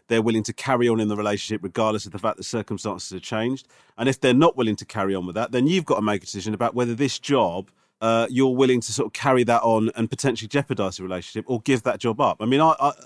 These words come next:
I wasn't making a lot of money from comedy. We've talked about this a few times, but I wasn't making a lot of money from comedy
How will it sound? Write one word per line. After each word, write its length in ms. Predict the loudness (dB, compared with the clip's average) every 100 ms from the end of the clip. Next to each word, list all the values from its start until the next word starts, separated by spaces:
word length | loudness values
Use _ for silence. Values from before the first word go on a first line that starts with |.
| -20 -20 -6 2
I 100 | 4
wasn't 280 | 4 2 0
making 240 | 0 0
a 40 |
lot 100 | 0
of 60 | 0
money 200 | 0 -2
from 160 | -4 -6
comedy. 240 | -4 -4
We've 100 | -4
talked 240 | -6 -6
about 180 | -6 -6
this 140 | -6 -12
a 40 |
few 200 | -8 -8
times, 300 | -6 -10 -10
but 220 | -12 -12 _ _ _ _ _
I 80 | 2
wasn't 240 | 2 2
making 240 | 2 0 0
a 60 |
lot 80 | 0
of 60 | 0
money 180 | -2 -2
from 160 | -6
comedy 680 | -6 -2 -2 -4 -10 -12 -14